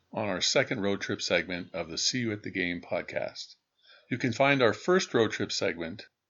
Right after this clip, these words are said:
detailing our trip to College Station to watch the Buffs play Texas A and M wherever you find your podcasts.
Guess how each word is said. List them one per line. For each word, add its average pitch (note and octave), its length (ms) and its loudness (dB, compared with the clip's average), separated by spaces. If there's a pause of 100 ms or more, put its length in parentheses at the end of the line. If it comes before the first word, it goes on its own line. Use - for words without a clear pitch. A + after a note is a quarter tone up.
(140)
detailing D3+ 520 6
our G2+ 120 6
trip D3 300 0
to G#2+ 100 -4
College C3 340 4
Station G#2 520 4
to G#2+ 100 -6
watch G2+ 320 2
the F#2+ 60 -6
Buffs A2+ 280 4
play A#2 220 2
Texas B2 440 -2
A B2 60 2
and A#2 160 4
M E2 300 -2 (440)
wherever A#2+ 400 6
you A#2 200 4
find F2+ 400 -2
your F#2 100 -4
podcasts. D#2 800 -4